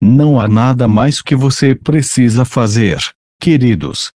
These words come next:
mas realmente ouvir e se conectar, e então ser esse amor incondicional e puro que uma mãe tem para seus filhos,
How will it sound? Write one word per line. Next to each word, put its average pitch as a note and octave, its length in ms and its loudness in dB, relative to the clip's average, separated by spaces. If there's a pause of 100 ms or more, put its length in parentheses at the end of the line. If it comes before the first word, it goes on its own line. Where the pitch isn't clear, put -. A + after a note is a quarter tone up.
(180)
mas B2+ 320 2
realmente B2+ 760 2
ouvir G#2+ 500 0
e B2+ 80 2
se D3+ 180 -2
conectar, A#2+ 840 -2 (300)
e B2+ 300 4
então A2+ 380 0
ser A2 300 0
esse A2+ 260 0
amor A#2+ 380 2
incondicional A#2+ 1040 0
e C3 100 2
puro C#3 340 2
que B2+ 120 -2
uma B2+ 260 2
mãe A2 320 2
tem C3 180 2
para G#2 280 -2
seus A2+ 280 -2
filhos, A#2 580 0